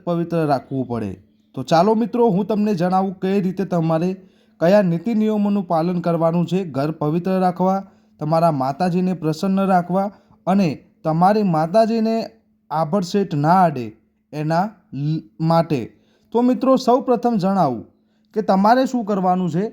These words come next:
કે જ્યારે પણ, જ્યારે પણ તમે અવારનવાર બહાર જાઓ છો,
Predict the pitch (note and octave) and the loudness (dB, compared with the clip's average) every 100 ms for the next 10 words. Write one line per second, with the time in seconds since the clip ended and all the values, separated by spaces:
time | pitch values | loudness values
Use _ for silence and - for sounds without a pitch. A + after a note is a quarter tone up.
0 | - _ _ _ A#3 C3 F3 F#3+ A3+ B3+ | -10 _ _ _ -8 2 4 4 4 0
1 | F3 C#3+ G#2 - _ _ _ _ _ _ | 0 -4 -6 -14 _ _ _ _ _ _
2 | _ _ _ _ D3 D#3 F#3 A3+ A#3 A3+ | _ _ _ _ 2 4 4 0 0 0
3 | A3+ A3 A3 - F3+ G3+ G3+ G3+ G3+ G3+ | 0 -2 -2 0 2 2 2 0 2 0
4 | F3+ E3+ F3 F#3 F3+ F3 E3 | 0 2 4 4 4 2 2